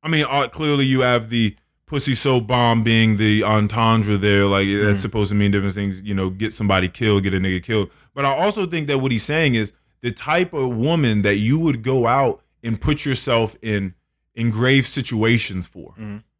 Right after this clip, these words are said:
Speaker 1: Like, she's put it on you like that. And I've seen time and time again, guys have sex with a woman.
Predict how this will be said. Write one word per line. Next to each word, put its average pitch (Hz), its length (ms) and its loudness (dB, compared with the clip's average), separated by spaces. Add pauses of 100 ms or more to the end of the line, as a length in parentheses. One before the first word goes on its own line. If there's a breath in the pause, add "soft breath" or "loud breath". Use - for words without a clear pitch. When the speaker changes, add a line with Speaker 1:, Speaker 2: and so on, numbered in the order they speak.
(140)
Speaker 1:
Like, 107 180 -2
she's 160 380 0
put 143 260 -4
it 127 100 0
on 131 360 0
you 113 140 4
like 101 260 2
that. 104 200 0
And 113 120 -2
I've 117 160 2
seen 151 560 0 (220)
time 147 300 -2
and 143 120 -4
time 131 260 0
again, 110 420 -2 (220)
guys 110 300 0
have 110 200 -2
sex 110 280 -10
with 104 120 -10
a 104 40 -4
woman. 95 340 -2